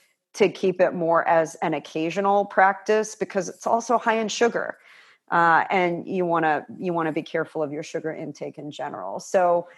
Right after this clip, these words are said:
nothing chemical, nothing artificial, avoid the fried, and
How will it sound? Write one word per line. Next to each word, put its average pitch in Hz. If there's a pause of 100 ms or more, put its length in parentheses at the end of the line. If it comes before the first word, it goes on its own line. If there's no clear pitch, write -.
(200)
nothing 302
chemical, 254
nothing 214
artificial, 190 (300)
avoid 196
the 185
fried, 175
and 170